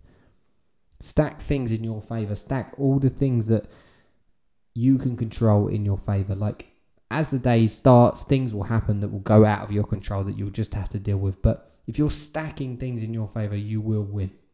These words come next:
So look at what you're doing first thing in the morning. Are you getting up and sitting there and twiddling on your phone? Like, that's time wasted that you could be doing something positive for then later to put yourself into a better position so you can chill and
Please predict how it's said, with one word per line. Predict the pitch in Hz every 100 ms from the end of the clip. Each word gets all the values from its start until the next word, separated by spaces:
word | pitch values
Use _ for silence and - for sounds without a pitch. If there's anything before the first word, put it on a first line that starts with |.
| _ _ _ _ _ _ _ _ _ _ -
So | -
look | 107 120 135 135
at |
what | - -
you're | 107
doing | 131 117 107
first | 120 110 -
thing | 104
in | 98
the | 98
morning. | 104 104 98
Are | 110
you | 123 123
getting | 120 113
up | 107 92
and | 104
sitting | - 120
there | 107
and | 101
twiddling | - 117 104 101
on | 98
your | 98
phone? | - 107 98 95 - - -
Like, | - - - _ _ _ _ _ _
that's | - -
time | - 120 110 104
wasted | 110 104 107
that | 101
you | 101 107
could | -
be | 104
doing | 101 104 101
something | 107 104
positive | - 113 101 98 - _ -
for | 110
then | 104 104 107
later | 120 117 98
to | 98
put | 110 -
yourself | 101 104
into | 98 98
a | 98
better | 107 104
position | 101 101 107
so | 98 107
you | 101
can | 101
chill | 98 98
and | 98 98